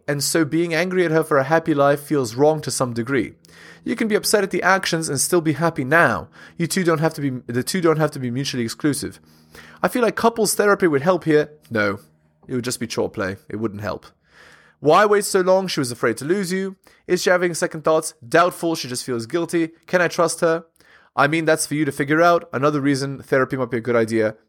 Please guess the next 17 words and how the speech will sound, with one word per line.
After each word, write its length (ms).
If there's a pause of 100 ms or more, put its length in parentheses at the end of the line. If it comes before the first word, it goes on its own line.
No, 300
therapy's 400
not 140
a 40
good 140
idea. 420 (240)
It'll 80
just 260
end 200
up 120
being 220
blaming 380
the 40
man 260
for 100
some 220
reason. 360